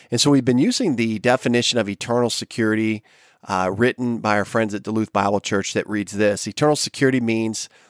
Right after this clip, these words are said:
that one who has been genuinely saved by God's grace through faith alone in Jesus Christ alone shall never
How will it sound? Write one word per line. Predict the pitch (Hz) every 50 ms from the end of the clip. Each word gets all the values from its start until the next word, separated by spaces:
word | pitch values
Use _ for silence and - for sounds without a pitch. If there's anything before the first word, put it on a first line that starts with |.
| _ _ _ _ _
that | - - 117 113 110
one | 113 131 135
who |
has | 131 117 -
been | - 110 101 95
genuinely | 92 104 113 123 127 120 117 107 101 95 98 95 92
saved | - - - - 120 123 120 123 123 117 - - - _ _ _ _ _ _ _ _ -
by | 110 107
God's | 101 123 120 117 117 104
grace | - - 117 117 110 104 - - - - - _ _ _ _ _
through | - 113 107 95
faith | - - 123 120 113 -
alone | 104 98 101 104 107 113 117 120 131 139 - -
in | - 110 101
Jesus | 92 113 117 113 95 107 95 -
Christ | - - 117 117 110 - -
alone | 117 110 110 110 110
shall | 104 - - 107 98
never | 98 101 101 107 110 113 113 123 127 123 127 -